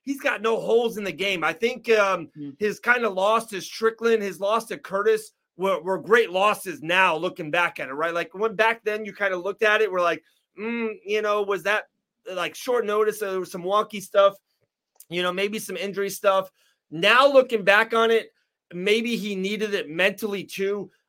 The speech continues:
Speaker 1: I think he's, like, he, he, he can just do it all. Like, I feel like he can box and jab, but he also can power hit. He's got
Speaker 2: Mm.
Speaker 1: great underrated submission skills. Probably, like, one of the most underrated, not even in the middleweights and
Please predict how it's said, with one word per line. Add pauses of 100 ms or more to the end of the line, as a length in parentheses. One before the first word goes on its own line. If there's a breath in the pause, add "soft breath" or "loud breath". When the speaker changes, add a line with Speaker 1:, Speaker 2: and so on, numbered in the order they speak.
(100)
Speaker 1:
I
think
he's,
like,
he,
he,
he
can
just
do
it
all.
Like,
I
feel
like
he
can
box
and
jab, (240)
but
he
also
can
power
hit. (200)
He's
got
Speaker 2:
Mm.
Speaker 1:
great (180)
underrated
submission
skills.
Probably,
like,
one
of
the
most
underrated, (340)
not
even
in
the
middleweights
and